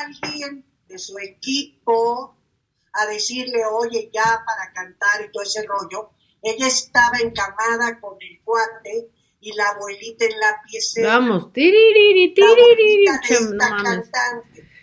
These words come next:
Speaker 2: No, pues ya di el nombre, ya, la, ya.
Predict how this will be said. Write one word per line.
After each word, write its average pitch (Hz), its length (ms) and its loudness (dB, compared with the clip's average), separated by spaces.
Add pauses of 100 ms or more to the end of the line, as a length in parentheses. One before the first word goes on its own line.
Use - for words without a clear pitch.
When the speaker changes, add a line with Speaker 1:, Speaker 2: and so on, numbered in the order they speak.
(240)
Speaker 2:
No, 302 220 6
pues 277 100 0
ya 381 160 8
di 392 100 8
el 330 160 8
nombre, 240 480 6
ya, 247 320 8
la, 202 300 4
ya. 240 520 4